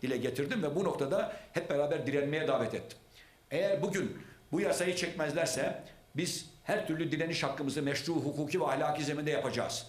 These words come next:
Ayrıca kamuoyunu da uyarıyorum, basını da uyarıyorum, tüm S T K'ları ve baroları da uyarıyorum. Sizler de lütfen bu konuda duyarlılık gösterin.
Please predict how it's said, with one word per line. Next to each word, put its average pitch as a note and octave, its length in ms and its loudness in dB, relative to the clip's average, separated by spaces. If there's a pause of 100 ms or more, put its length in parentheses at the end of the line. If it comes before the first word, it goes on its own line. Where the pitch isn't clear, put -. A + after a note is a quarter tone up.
(420)
Ayrıca E3+ 400 2
kamuoyunu D3+ 420 0
da - 240 2
uyarıyorum, C#3+ 640 2
basını D3 380 -2
da E3 60 4
uyarıyorum, B2+ 600 0 (260)
tüm B3+ 180 0
S E3+ 160 0
T E3+ 120 -2
K'ları E3+ 300 0
ve D#3+ 120 0
baroları D#3+ 420 2
da E3 60 2
uyarıyorum. A#2+ 440 0 (360)
Sizler C3 480 0
de B2 120 2
lütfen D#3+ 420 0 (300)
bu C#3+ 120 0
konuda C3+ 340 0
duyarlılık B2 380 2
gösterin. A2 380 0